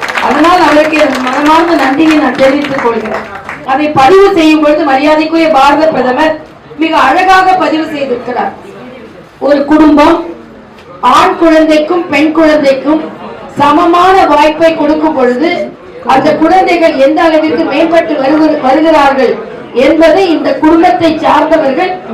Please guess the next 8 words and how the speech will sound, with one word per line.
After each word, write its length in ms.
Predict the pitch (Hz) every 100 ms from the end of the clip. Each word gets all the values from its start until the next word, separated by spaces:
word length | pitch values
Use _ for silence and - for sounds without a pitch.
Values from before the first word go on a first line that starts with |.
| 240
வலியுறுத்தி 640 | 233 302 320 349 339 - 311
இருக்கிறார்கள் 640 | 294 285 294 269 254 262
என்று 300 | 240 226 214 214 - - - -
நான் 360 | 233 247 339 349
இங்கே 300 | 330 320 330
சொல்ல 260 | 311 294 339 349
வேண்டியது, 640 | 285 311 311 302 269 294 330 - - - -
தமிழகத்தில் 840 | 269 262 359 359 320 311 311 311